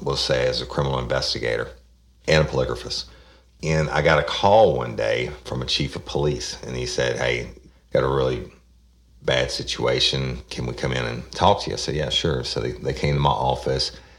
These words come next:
and he came in and he said, "What?" He said, "Look," he said, "we have a, a real cluster, clusterfuck and going on at my department." And he said, "I don't know what to do."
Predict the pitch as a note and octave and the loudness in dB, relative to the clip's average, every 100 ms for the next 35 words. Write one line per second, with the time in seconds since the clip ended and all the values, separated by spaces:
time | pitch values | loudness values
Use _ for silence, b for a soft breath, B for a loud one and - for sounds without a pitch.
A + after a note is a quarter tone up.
0 | B B B B - D2+ D2 - D2 C#2+ | B B B B -2 -2 0 0 2 2
1 | C#2 C#2 C#2 C#2 C2 C2+ - - A#1 C#2 | 2 2 2 0 -2 -4 -4 -4 -2 -2
2 | B1 A#1+ - A#1+ A#1+ B1+ A#1 - - - | -2 -6 -6 -6 -2 -2 -2 -4 -14 -20
3 | _ _ _ - C#2+ - B1+ B1+ B1+ B1 | _ _ _ -8 -6 -4 2 2 2 -2
4 | C#2+ C2 B1 A#1+ A1+ - - A#1 A#1+ - | -8 -4 -4 -4 -6 -8 -8 -8 -10 -16
5 | _ _ _ B1 B1+ C#2+ C#2 C2+ B1 - | _ _ _ -10 -2 2 2 2 0 -6
6 | - _ - - - C#2 C2 - - G1+ | -14 _ -12 -12 -2 0 0 -2 -4 -6
7 | - b b b b b b b - _ | -8 b b b b b b b -20 _
8 | - - - G#2+ F#2+ - - - - - | -10 -6 6 8 8 6 -2 -2 -4 -4
9 | - - C#2+ C2 A1 - C2+ B1+ C2 B1+ | -10 -10 -4 -4 -4 -4 -2 0 0 -2
10 | B1+ B1 - - A#1+ A#1+ - - B1 - | -2 -6 -6 -4 -4 -4 -6 -2 0 -2
11 | - - - A#1+ B1 B1+ - A#1+ - B1+ | -8 -10 -12 -10 -8 -6 -4 -4 0 -2
12 | B1+ B1 A#1+ - - - D2 D2 | -2 -4 -6 -8 -8 -4 0 0